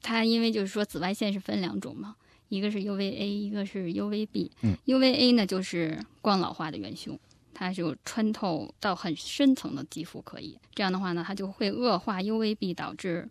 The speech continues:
Speaker 1: 的晒伤效果，还会呢，导致老化现象的产生，诱发皮肤癌。
Speaker 2: 所以我们有的时候会在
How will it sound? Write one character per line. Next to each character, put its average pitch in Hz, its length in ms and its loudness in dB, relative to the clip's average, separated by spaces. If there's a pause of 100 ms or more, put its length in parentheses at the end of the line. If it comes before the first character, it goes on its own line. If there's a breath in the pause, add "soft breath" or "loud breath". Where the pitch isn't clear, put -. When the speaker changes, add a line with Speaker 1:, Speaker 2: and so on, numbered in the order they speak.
Speaker 1:
的 202 80 -4
晒 196 180 0
伤 220 220 0
效 175 180 -6
果， - 220 -12 (220)
还 - 200 -8
会 202 200 -4
呢， 180 160 -2
导 - 180 -12
致 175 280 -8
老 170 120 -10
化 185 220 -8
现 190 200 -8
象 202 140 -12
的 208 80 -10
产 - 180 -14
生， 214 280 -10 (160)
诱 202 120 -2
发 190 520 -6
皮 - 120 -8
肤 - 120 -10
癌。 165 180 -16 (100)
Speaker 2:
所 165 300 4
以 139 140 8
我 120 200 4
们 104 140 6
有 107 160 6
的 - 100 -6
时 - 160 -6
候 - 240 -10
会 127 440 0
在 82 280 0